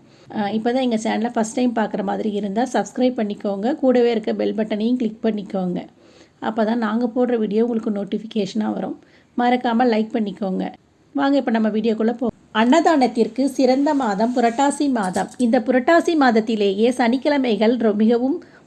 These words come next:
உயர்ந்ததாக சொல்லப்படுகின்றது. சனிக்கிழமை நாள் பெருமாளுக்கு மிகவும் உயர்ந்த நாளாகவும் கருதப்படுகின்றது. சனிக்கிழமைகளில்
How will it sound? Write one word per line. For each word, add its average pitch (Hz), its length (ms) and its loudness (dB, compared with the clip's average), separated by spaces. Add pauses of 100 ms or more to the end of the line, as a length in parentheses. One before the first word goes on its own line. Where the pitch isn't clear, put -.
உயர்ந்ததாக 254 680 2
சொல்லப்படுகின்றது. 226 880 -2 (440)
சனிக்கிழமை 262 760 2
நாள் 202 320 0 (220)
பெருமாளுக்கு 269 760 2
மிகவும் 240 400 2
உயர்ந்த 254 400 2
நாளாகவும் 214 680 0
கருதப்படுகின்றது. 220 960 0 (420)
சனிக்கிழமைகளில் 254 1080 4